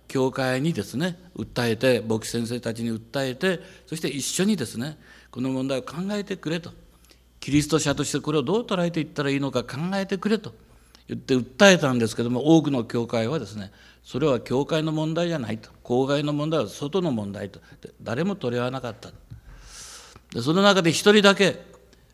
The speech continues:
福吉伝道所のですね、日本キリスト教団ですけど、福吉伝道所の犬飼先生という方がですね、まあ、一緒にと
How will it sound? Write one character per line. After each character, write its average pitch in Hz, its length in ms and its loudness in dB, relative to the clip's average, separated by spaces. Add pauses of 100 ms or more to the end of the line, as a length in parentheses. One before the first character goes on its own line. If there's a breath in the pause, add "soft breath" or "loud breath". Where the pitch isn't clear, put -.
(140)
福 165 320 4
吉 143 140 0
伝 131 220 2
道 131 200 4
所 127 160 -2
の 123 120 -4
で - 80 -8
す 127 100 -12
ね、 147 200 -6
日 123 100 -2
本 131 120 -2
キ 120 100 -8
リ 127 80 -6
ス 117 60 -12
ト 120 60 -12
教 131 180 -4
団 127 160 -2
で 117 100 -4
す 113 100 -12
け 127 80 -4
ど、 175 140 -2
福 - 340 -8
吉 113 120 -10
伝 110 160 -4
道 110 120 -6
所 117 120 -8
の 113 160 -6 (120)
犬 151 160 -2
飼 170 200 4
先 123 160 -2
生 107 160 -2
と 104 120 -10
い - 20 -8
う 104 40 -14
方 107 180 -10
が 127 120 -6
で 113 80 -6
す - 100 -14
ね、 165 200 -8 (600 soft breath)
ま 101 140 -6
あ、 104 40 -6
一 113 120 -10
緒 - 180 -4
に 117 140 -2
と 104 120 -14